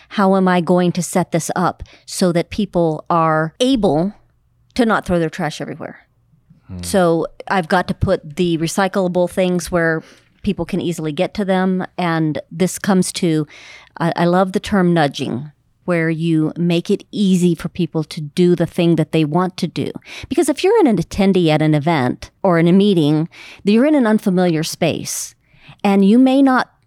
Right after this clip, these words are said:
Speaker 1: know what to do with your water bottle after you're done with it.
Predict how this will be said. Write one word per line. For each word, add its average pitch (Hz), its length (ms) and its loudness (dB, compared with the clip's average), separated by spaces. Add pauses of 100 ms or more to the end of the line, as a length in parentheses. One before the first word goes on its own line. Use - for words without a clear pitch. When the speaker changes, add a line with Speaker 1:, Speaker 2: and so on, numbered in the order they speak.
(140)
Speaker 1:
know 226 360 4
what 196 260 0
to 208 100 0
do 240 200 2
with 262 180 2
your 190 80 2
water 170 300 2
bottle 151 340 0
after 139 240 -2
you're 160 160 -4
done 131 220 -2
with 139 200 -6
it. - 160 -6